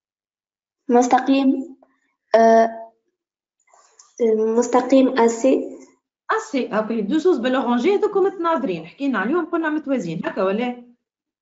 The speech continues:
Speaker 2: و،
Speaker 1: أي.
Speaker 2: وي، وتقاطع
Speaker 1: و
Speaker 2: المستقيم شكون؟
Speaker 1: تقاطع مستقيم أو إي.
Speaker 2: ما هو مناظر مستقيم أو إي؟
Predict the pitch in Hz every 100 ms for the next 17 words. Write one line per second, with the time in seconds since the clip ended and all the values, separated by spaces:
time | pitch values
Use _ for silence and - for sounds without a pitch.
0 | _ 247 262 247 196 202 247 226 220 220
1 | 262 440 - _ _ _ - 202 233 349
2 | 440 - 262 - 370 339 240 240 247 254
3 | 240 262 220 220 262 311 415 453 - 262
4 | 240 233 - 254 269 277 - 254 240 226
5 | - - _ _ _ _ _ 214 359 523
6 | 349 269 247 240 214 214 208 - 208 220
7 | 202 202 196 208 196